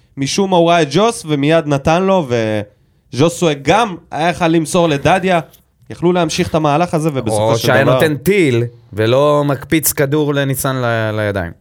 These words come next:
Speaker 1: שורה
Speaker 2: לניצן.
Speaker 1: תחתונה, זה היה נראה כאילו הם, אה, אתה יודע, קבוצת צמרת שמה את זה,
Speaker 2: כאילו
Speaker 1: פשוט
Speaker 2: זה,
Speaker 1: רצה לגול
Speaker 2: זה,
Speaker 1: הזה.
Speaker 2: זה לא היה התקפה
Speaker 1: והיה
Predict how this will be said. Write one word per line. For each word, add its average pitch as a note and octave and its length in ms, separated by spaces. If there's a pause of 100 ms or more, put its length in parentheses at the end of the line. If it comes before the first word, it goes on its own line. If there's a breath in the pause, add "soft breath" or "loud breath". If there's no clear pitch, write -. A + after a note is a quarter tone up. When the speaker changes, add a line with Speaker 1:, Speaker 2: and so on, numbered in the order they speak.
(180)
Speaker 1:
שורה A#2+ 180
Speaker 2:
לניצן. C#3 140
Speaker 1:
תחתונה, C3+ 440
זה A#2 140
היה A#2+ 140
נראה B2+ 260
כאילו B2+ 460
הם, G#2+ 220
אה, F#2+ 320 (400)
אתה - 80
יודע, B2+ 120
קבוצת D3 420
צמרת A3 600 (200)
שמה B3 380
את D3+ 100
זה, A#2+ 100
Speaker 2:
כאילו F3 320
Speaker 1:
פשוט G3+ 140
Speaker 2:
זה, F3 140
Speaker 1:
רצה D#3+ 240
לגול A3 280
Speaker 2:
זה, G3+ 60
Speaker 1:
הזה. C#3+ 80
Speaker 2:
זה C#3+ 100
לא G3 140
היה A#3 360
התקפה C3+ 180
Speaker 1:
והיה C3 160